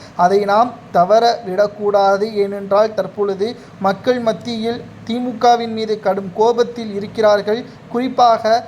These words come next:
விஜய் மீதும் அதிக அளவு அக்கறையும் கொண்டுள்ளனர். இதை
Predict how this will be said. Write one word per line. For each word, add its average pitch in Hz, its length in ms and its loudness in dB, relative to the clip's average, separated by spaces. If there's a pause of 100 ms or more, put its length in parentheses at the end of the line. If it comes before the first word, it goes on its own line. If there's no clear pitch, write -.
(160)
விஜய் 240 360 -6
மீதும் 240 400 -6 (840)
அதிக 220 300 -2
அளவு 220 260 4 (100)
அக்கறையும் 226 680 -2
கொண்டுள்ளனர். 202 640 0 (260)
இதை 208 240 4